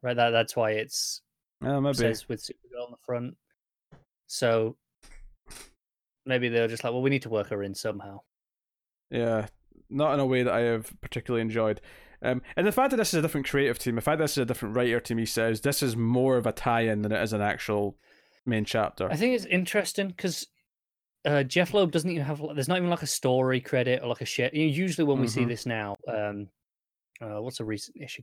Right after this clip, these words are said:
Speaker 1: Uh, Night of the Monster Men, a couple of years ago now, admittedly, but I think there's a good example where, um, there, I think s-, there was still some individual teams writing, but we had a story by every, you know, it was always o-, overseen by one person,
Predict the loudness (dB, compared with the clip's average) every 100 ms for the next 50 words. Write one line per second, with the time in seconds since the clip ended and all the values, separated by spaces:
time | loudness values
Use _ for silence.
0 | -8 -2 -2 0 0 0 -2 -2 -6 -6
1 | -6 -8 -6 0 0 0 -2 -4 -4 -4
2 | -6 -4 -4 -2 -2 -4 -2 -2 -2 -2
3 | -4 -4 -8 -4 -2 -2 -6 _ _ _
4 | _ _ _ _ _ _ _ _ _ -4
5 | -2 -2 -4 -10 _ _ _ _ _ _
6 | _ -20 -6 0 4 4 2 -2 -2 0
7 | 0 2 2 2 0 2 2 2 0 -2
8 | -2 0 0 0 0 0 0 -4 -6 -6
9 | -6 -6 -4 -4 -4 -2 0 0 0 0
10 | 2 2 0 -2 -2 -2 -4 -2 0 0
11 | 0 0 0 2 2 2 2 0 -2 -4
12 | -4 -2 -2 -2 -4 -4 -6 -6 -10